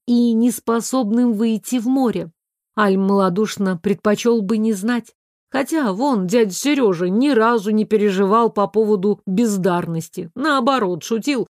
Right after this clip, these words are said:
что маги скоро ходить пешком разучатся и ложку во рту держать, а у него руки и ноги будут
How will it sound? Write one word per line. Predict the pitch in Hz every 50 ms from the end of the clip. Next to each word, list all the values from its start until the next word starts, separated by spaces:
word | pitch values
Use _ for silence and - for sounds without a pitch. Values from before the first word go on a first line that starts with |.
| _ _ _ _
что | _ - - 240 233 220 196
маги | 175 208 269 285 247 180 156 185
скоро | 180 165 - - _ 214 240 233 214 208
ходить | - - 202 202 208 175 170 226 233 - - -
пешком | - 226 226 - - - 247 269 240
разучатся | 214 233 240 240 220 240 220 170 - 185 175 - - 208
и | 196 - - 269 254
ложку | 269 247 220 220 208 196 - - 220
во | 180 208 208
рту | 202 - - 208
держать, | 175 170 208 190 170 180 180 165 160 - _ _ _ _ _ _
а | - 208
у | 226 262
него | 277 330 320 302 320 269 185 170
руки | - 294 330 311 - - 208 208
и | 208
ноги | 196 202 254 269 226 185 214
будут | 208 170 151 220 226 190 220 214 - - - _